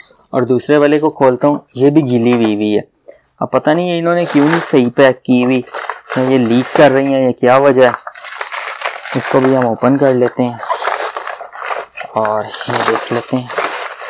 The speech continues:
यहाँ पे देख लेते हैं कि क्या बनता है क्या नहीं बनता।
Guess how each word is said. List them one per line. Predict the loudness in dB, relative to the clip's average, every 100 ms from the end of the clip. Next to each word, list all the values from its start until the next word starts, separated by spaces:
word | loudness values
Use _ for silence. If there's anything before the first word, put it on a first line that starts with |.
| -8 -8 -8 -8 -8 -10 -10 -8 -8 -8
यहाँ | -8 -6 -4
पे | -2 -4 -4 -2 -2 -2 -6 -10 -14 -14 -14 -14 -16 -14 -8
देख | -8 -4
लेते | -4 -2 -4
हैं | -2
कि | -4
क्या | -2 0 0
बनता | -4 -4 -2
है | -2
क्या | -2 -2
नहीं | -2
बनता। | -4 -4 -6